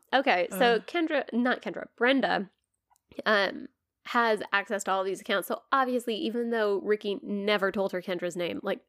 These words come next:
Speaker 1: she knew very quickly. She just logged into his Facebook and went, "Oh, there's the person he talks to twenty-four seven. Perfect. Got her." And
Speaker 2: Yeah.
Speaker 1: Kendra, Kendra, why? Why did you have an open Facebook profile? But she
Speaker 2: Again,
Speaker 1: did.
Speaker 2: privacy
Speaker 1: I
Speaker 2: settings.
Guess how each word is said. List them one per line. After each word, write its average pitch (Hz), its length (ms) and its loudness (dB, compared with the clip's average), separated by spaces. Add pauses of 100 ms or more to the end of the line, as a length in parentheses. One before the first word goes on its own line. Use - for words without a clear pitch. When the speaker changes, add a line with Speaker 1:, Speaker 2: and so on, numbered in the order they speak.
(140)
Speaker 1:
she - 260 -4
knew 175 300 -4
very 175 280 -4
quickly. 175 320 -6
She 180 140 -12
just 190 160 -8
logged 185 220 -2
into 180 220 -4
his 175 140 -8
Facebook 180 460 -4
and 185 100 -4
went, 214 220 2
"Oh, 349 340 4
there's 247 220 4
the 226 80 0
person 196 320 -4
he 196 100 -4
talks - 300 -6
to 202 140 -8
twenty-four 196 400 -8
seven. 202 360 -8
Perfect. - 540 -4
Got 202 220 2
her." 196 200 -6 (600)
And 240 340 0
Speaker 2:
Yeah. 180 60 -12
Speaker 1:
Kendra, 254 480 2 (360)
Kendra, 320 480 -2
why? 247 720 -2 (440)
Why 277 840 0
did 220 160 -10
you 233 80 -4
have 233 180 -6
an 233 120 -2 (120)
open 247 460 4
Facebook 208 420 0
profile? 175 680 -10 (460)
But 285 160 0
she 349 120 -2
Speaker 2:
Again, 247 280 -4
Speaker 1:
did. 175 140 -14
Speaker 2:
privacy 269 500 0
Speaker 1:
I 247 80 0
Speaker 2:
settings. 180 720 -12